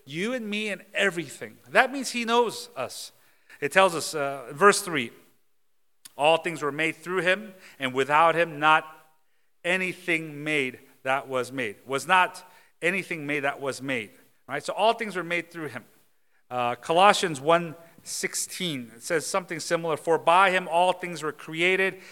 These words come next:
in heaven and on earth, visible and invisible, whether thrones or dominions or rulers or authorities, all things were created through him and for him." It's interesting. It's telling us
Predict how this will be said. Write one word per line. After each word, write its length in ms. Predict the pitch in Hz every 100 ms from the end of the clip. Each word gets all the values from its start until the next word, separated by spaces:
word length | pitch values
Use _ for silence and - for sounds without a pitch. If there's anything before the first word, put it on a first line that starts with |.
| -
in 160 | 139 131
heaven 420 | 180 190 180 185
and 100 | 156
on 160 | 139 139
earth, 360 | 180 190 185 131
visible 560 | 127 196 180 180 170
and 100 | 151
invisible, 560 | 190 196 185 175 180 - - -
whether 240 | 160 151
thrones 560 | 147 - 208 214 214 190
or 140 | 175
dominions 640 | 147 160 180 202 202 190 170
or 100 | 160
rulers 520 | 170 208 208 196 175
or 100 | 165
authorities, 400 | 151 185 185 180 - - -
all 320 | 214 233 233
things 400 | 233 214 220 190
were 120 | 190
created 640 | - 202 214 214 208 208 -
through 220 | 226 220
him 380 | 160 202 202 202
and 340 | 170 185 190
for 320 | - 202 196 170
him." 300 | 190 165 - - _ _ _ _ _ _ _ _ _ _ _ _ _ _ _ _ _ -
It's 160 | 131 185
interesting. 640 | 180 196 - 160 139 - _ _ _ _ _ _ _ _ _ _ _ 151
It's 240 | 151 -
telling 360 | - 226 214 196
us 220 | 185